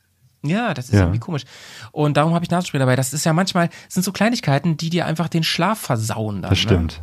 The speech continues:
Speaker 2: ja.
Speaker 1: Ja. Richtig schlimm, weil das ist dann manchmal auch, wenn die,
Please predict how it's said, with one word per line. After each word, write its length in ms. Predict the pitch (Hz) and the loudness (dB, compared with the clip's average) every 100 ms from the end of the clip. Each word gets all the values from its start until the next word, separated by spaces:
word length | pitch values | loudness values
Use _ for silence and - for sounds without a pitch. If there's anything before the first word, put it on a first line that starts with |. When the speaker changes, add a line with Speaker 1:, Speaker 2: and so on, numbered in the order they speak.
| 85 | -4
Speaker 2:
ja. 180 | 87 90 _ | -4 -4 _
Speaker 1:
Ja. 220 | - 120 117 - - - - | -6 -4 -4 -12 -20 -20 -4
Richtig 200 | 180 185 | -2 -2
schlimm, 200 | - 196 | 0 4
weil 80 | 151 | 4
das 120 | 156 | 4
ist 120 | 175 180 | 2 0
dann 80 | 170 | 2
manchmal 260 | 180 156 | 2 0
auch, 120 | 147 | 0
wenn 100 | 151 | 2
die, 100 | 156 | 0